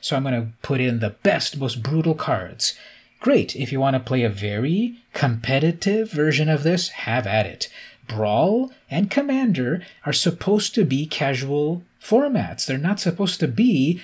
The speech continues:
destroy your opponent on turn three. They're supposed to be build up a board state, play cool cards, have fun, do tribal, build something synergistic. Put yourself into it that way.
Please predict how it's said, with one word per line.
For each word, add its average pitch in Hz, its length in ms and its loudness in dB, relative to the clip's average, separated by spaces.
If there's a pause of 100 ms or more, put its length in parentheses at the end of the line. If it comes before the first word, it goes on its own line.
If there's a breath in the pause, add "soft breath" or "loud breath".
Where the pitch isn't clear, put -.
(120)
destroy 147 360 -4
your 143 180 -2
opponent 139 380 0
on 127 80 0
turn 127 300 -2
three. 117 400 -4 (240 loud breath)
They're 131 100 -4
supposed 117 400 -2
to 117 80 -4
be 107 320 -2
build 135 240 -2
up 123 140 -2
a - 20 -2
board 131 320 0
state, - 480 -2 (240 soft breath)
play 139 260 0
cool 131 300 -2
cards, 120 680 -2 (180 loud breath)
have 131 260 0
fun, 117 560 -2 (220 soft breath)
do 147 120 0
tribal, 117 680 0 (280 soft breath)
build 143 300 2
something 131 520 0
synergistic. - 1120 -4 (140)
Put 170 220 2
yourself 131 420 0
into 135 300 2
it 110 120 -2
that 127 280 0
way. - 460 -8